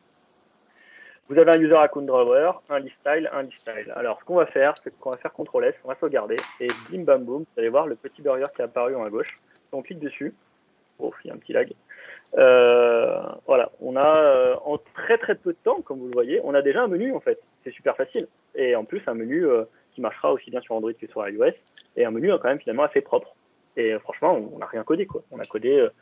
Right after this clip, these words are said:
allez, euh, quatre lignes pour, euh, le header, et, euh, rien, euh, quasiment rien pour le, pour le bas.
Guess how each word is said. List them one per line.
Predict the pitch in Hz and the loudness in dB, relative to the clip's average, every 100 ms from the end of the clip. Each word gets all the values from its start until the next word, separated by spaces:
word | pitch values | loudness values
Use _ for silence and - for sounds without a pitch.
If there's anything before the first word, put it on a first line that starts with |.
| _ _ _ - | _ _ _ -8
allez, | 113 117 | -2 -2
euh, | 104 - | -2 -2
quatre | 131 - | -2 -2
lignes | 139 143 - | -12 -12 -4
pour, | 127 127 | 2 4
euh, | 117 113 113 | 6 6 4
le | 113 | 0
header, | 117 139 175 - _ _ _ - | 2 4 4 2 _ _ _ -12
et, | 120 131 127 | -6 -4 0
euh, | 117 110 107 | 0 2 -2
rien, | 98 117 143 156 139 | -4 -4 -2 0 0
euh, | 113 110 | 0 -4
quasiment | 120 110 117 | -10 -6 -6
rien | 117 143 | -4 -6
pour | - 127 | -4 0
le, | 113 | 0
pour | 107 127 | 0 0
le | 123 | 0
bas. | 110 | -2